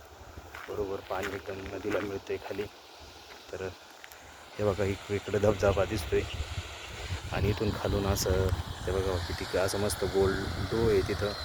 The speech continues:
त्या डोहातून पाणी असं या वड्याने, हे बघा इथून शेजारून वडा दिसतोय खाली, हे बघा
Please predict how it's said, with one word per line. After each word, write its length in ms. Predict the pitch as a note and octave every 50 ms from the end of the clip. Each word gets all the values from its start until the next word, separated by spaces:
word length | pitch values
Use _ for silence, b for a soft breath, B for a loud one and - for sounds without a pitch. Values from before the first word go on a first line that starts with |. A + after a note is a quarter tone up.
| - - - - - - - - - - -
त्या 80 | - F2 F2
डोहातून 380 | G2 G#2 G#2+ G2+ - G2 G2 F#2
पाणी 240 | - F#2+ F#2 F#2+
असं 260 | F#2+ G2 G2 - - F#2
या 60 | F#2
वड्याने, 340 | F2+ F#2+ G2 G#2 G2+ F#2 F#2
हे 60 | F#2+
बघा 180 | F#2+ F#2 F#2
इथून 220 | F#2+ F#2 - G2+ G2
शेजारून 380 | F2+ F#2 F#2 F2+ F2+ F2 F2+
वडा 260 | F#2 F#2 F#2+ G2+ G2+ F#2
दिसतोय 340 | E2+ F#2+ F#2+ - - F#2+
खाली, 240 | F2+ - - F2 F#2
हे 60 | F#2
बघा 160 | F2+ F#2+ F#2